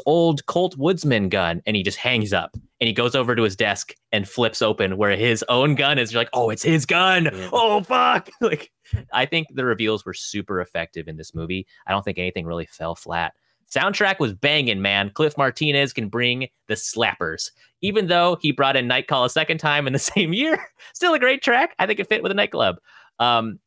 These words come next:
Speaker 1: I like the flashback scenes too. I think they're really effective. I don't think anything really dragged too much. I was never bored. McConaughey's performance knocked it out of the park.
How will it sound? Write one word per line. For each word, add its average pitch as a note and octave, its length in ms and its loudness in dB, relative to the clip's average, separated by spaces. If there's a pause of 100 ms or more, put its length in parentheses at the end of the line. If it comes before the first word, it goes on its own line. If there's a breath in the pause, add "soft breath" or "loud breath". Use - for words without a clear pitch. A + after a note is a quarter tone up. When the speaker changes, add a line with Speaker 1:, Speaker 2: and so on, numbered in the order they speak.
(160)
Speaker 1:
I C#3 100 2
like D#3 200 2
the D3 80 0
flashback C3+ 640 0
scenes C#3 340 -6
too. C#3 180 -2
I A2 80 2
think A#2+ 200 -6
they're A2 160 0
really G2 260 0
effective. G#2+ 440 -2
I G2 60 2
don't B2+ 140 -4
think G2 160 -4
anything F2+ 280 -4
really F2 200 -4
dragged E2+ 640 -4
too F2+ 140 -6
much. E2 340 -4 (240 loud breath)
I G#2+ 100 2
was A#2+ 180 2
never A2 280 2
bored. G2+ 520 2 (180)
McConaughey's A#2 600 0
performance A2 500 0
knocked G#2 260 0
it G#2+ 60 0
out G2+ 80 4
of F#2+ 60 0
the F#2+ 60 -6
park. G#2 380 -2